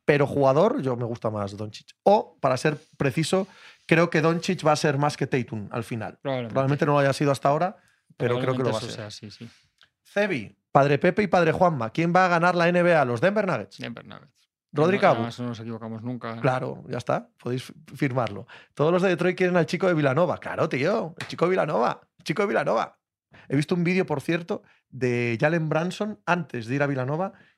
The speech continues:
Speaker 1: y Jason Tatum antes de ir a Duke, en un verano de esos de que se
Speaker 2: Hostia.
Speaker 1: juntan los all, all high school.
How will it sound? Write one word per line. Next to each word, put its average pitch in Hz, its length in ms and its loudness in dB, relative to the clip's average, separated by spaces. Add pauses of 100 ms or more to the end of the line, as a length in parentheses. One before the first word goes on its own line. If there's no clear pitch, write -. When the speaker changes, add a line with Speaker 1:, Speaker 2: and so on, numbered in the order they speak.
Speaker 1:
y 127 100 -6
Jason 147 260 -2
Tatum 170 420 -2 (100)
antes 151 360 -4
de 123 120 0
ir 170 200 -2
a 123 80 -2
Duke, 120 300 -8 (520)
en 117 180 -10
un 131 380 -6
verano 123 320 -4
de 120 60 -6
esos 117 200 -10
de 110 300 -6
que 117 80 -8
se 123 60 -8
Speaker 2:
Hostia. 123 40 -8
Speaker 1:
juntan 120 440 -4
los 113 400 -8
all, 120 540 -2
all 131 560 -6
high 123 220 -2
school. 117 320 -8